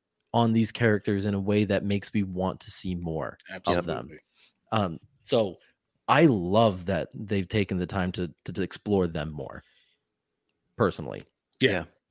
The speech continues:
Speaker 3: totally agree. And, and I think there's, there's probably more to come. And I think it's kinda cool that it, ultimately becomes part of Boba's identity. Like, he,
Speaker 1: Yes.
Speaker 3: he carries that forward with him.
Speaker 2: Yeah.
Speaker 3: Um, he, he, it's not just the weapon he takes with him, but all the stuff that he learned from them, and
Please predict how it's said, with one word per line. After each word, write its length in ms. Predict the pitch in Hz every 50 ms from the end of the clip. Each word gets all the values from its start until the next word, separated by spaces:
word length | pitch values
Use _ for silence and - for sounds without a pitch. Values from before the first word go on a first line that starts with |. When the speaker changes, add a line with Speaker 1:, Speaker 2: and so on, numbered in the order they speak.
| _ _ _ _ _
Speaker 3:
totally 180 | - 110 101 92
agree. 260 | 82 - - 82 - - _ _ _ _
And, 180 | 117 107 98 -
and 260 | 113 104 98 98 95 -
I 100 | 104 98
think 160 | - 110 90
there's, 220 | 110 101 95 -
there's 220 | - - 101 98 90
probably 540 | - - 104 107 107 107 95 98 101 95 92
more 220 | 92 90 92 92
to 100 | 90 90
come. 320 | - - 92 98 107 117 -
And 140 | 78 95 95
I 60 | 92
think 180 | - 139 -
it's 120 | 117 - -
kinda 260 | - - 104 98 98
cool 280 | - - 107 104 107 104
that 180 | 98 92 90 -
it, 260 | - 104 101 - - _ - - - _ _ _ _ -
ultimately 440 | 95 123 - - 135 131 92 104 110 95
becomes 400 | 104 98 - - 104 98 92 -
part 380 | - - - 104 104 101 - -
of 340 | 95 92 92 92 87 -
Boba's 360 | - 98 98 98 101 104 85 90
identity. 640 | 92 95 85 92 104 151 156 - 82 82 85 - _ _ _ _ _ _ _
Like, 200 | 107 101 95 101
he, 40 | 135
Speaker 1:
Yes. 280 | 120 92 - - - -
Speaker 3:
he 180 | 123 113 143 147
carries 500 | 143 - - 123 95 98 104 107 110 -
that 180 | 101 101 104 -
forward 360 | - 143 214 370 381 - -
with 180 | 87 85 -
him. 260 | - - - - - - _ _ - -
Speaker 2:
Yeah. 180 | 107 104 95 87
Speaker 3:
Um, 360 | 87 90 90 90 90 90 87 - _ -
he, 200 | 104 101 98 -
he, 180 | 113 113 117 117
it's 320 | - - 104 107 - -
not 160 | 120 - 127 -
just 180 | - 113 - -
the 80 | 107 92
weapon 300 | 95 110 - - 160 117
he 120 | 98 85
takes 260 | - - 87 - -
with 140 | - 85 -
him, 180 | 92 87 95 95
but 240 | 87 95 90 - - _
all 160 | 92 95 107
the 100 | 110 -
stuff 360 | - - - - 98 - -
that 120 | - 87 87
he 120 | 95 98
learned 320 | 92 87 90 87 92 101 -
from 180 | - 127 123 120
them, 300 | 117 120 139 151 139 110
and 260 | 92 92 90 90